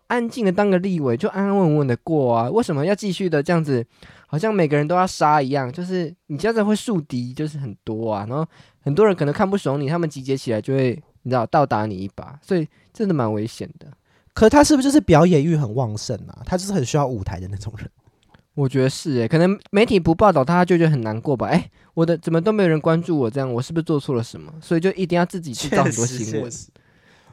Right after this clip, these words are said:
Speaker 1: 对啊。
Speaker 2: 没错，没错。所以就惹得这个苦果啊，就是你知道要一直自己亲上火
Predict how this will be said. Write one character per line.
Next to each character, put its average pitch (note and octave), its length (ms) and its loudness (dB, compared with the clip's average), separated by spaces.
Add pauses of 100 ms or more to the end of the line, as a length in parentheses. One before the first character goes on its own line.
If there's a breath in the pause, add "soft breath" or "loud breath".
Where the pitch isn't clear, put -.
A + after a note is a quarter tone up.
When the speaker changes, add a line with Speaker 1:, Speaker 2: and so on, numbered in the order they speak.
(120)
Speaker 1:
对 F#3+ 240 -6
啊。 - 20 4
Speaker 2:
没 B2 160 6
错， C#3 200 2
没 A2+ 200 -4
错。 - 400 -12 (240)
所 - 160 6
以 F#3 60 8
就 G3+ 160 10
惹 E3 280 8
得 C3+ 140 4
这 F3 100 -2
个 D3+ 140 4
苦 A#2 380 -6
果 A#2 300 -4
啊， F2+ 220 -6
就 C#3+ 120 -6
是 C3+ 280 -4 (500)
你 B2+ 200 -8
知 C3+ 60 -4
道 D3+ 80 2
要 E3+ 100 2
一 F3+ 80 -2
直 C#3 140 -8
自 - 120 -12
己 D#3 80 -10
亲 C#3 280 -8
上 C3+ 200 -6
火 A2+ 140 -18